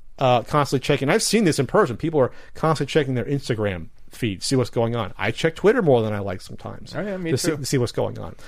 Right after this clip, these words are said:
Speaker 1: But imagine if that's all you knew when you were four years old, five years old, six, teenager. Uh, I, I don't know what high school is like now. I, I, are kids walking through the hallways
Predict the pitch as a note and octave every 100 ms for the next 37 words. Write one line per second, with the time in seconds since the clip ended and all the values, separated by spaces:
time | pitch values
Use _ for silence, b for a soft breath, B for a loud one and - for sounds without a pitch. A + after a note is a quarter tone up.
0 | B D3 D#3+ A3+ - G#3+ G3 F#3+ G3 F3+
1 | D3+ F#3+ E3 B2+ C3+ C3 - E3 D#3+ C3
2 | B2+ D#3+ A#2 - C#3 C3+ B2+ A2+ - D#3
3 | - - - F3+ E3+ A#2 G2+ - - b
4 | b b b C#3+ A#2+ A#2 D3 - D#3 G3+
5 | F#3+ E3+ F3+ A#3+ C#4 D3+ A#2 F#2+ G2+ F#2+
6 | - C3 C#3 C3 C3+ C#3 A#2 A2+ D3 A#2+
7 | A#2+ C3 C#3 C3+ B2 C3 C#3+